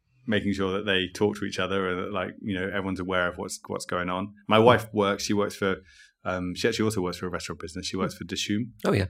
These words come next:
Speaker 2: Nice.
Speaker 1: Um, so, uh, she, you know, she's busy as well. So, yeah, uh, sadly, no, no exciting kind of life hacks in there. Just,
Speaker 2: Nice.
Speaker 1: just, just go, yeah.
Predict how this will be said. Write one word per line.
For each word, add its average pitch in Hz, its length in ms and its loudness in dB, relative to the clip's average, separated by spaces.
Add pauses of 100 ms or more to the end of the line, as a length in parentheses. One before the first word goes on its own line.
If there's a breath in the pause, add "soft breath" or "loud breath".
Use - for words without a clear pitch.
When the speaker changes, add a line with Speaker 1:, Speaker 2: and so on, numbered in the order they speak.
(100)
Speaker 2:
Nice. 104 200 -6
Speaker 1:
Um, 90 400 -4
so, 92 420 -4
uh, 92 220 -4
she, 95 360 0
you 104 80 -2
know, 85 140 -2
she's 98 260 0
busy 85 300 -2
as 80 80 -8
well. 87 320 2 (560 loud breath)
So, - 120 2
yeah, 110 340 8 (340)
uh, - 720 -10
sadly, 113 340 10
no, 110 220 10
no 120 280 10
exciting 110 460 6
kind 101 160 4
of 90 100 2
life 101 280 8
hacks - 560 2
in 95 180 0
there. 87 180 0
Just, 76 340 -4
Speaker 2:
Nice. - 120 -16
Speaker 1:
just, - 400 -10 (640)
just - 180 -6
go, 127 100 6
yeah. 107 260 2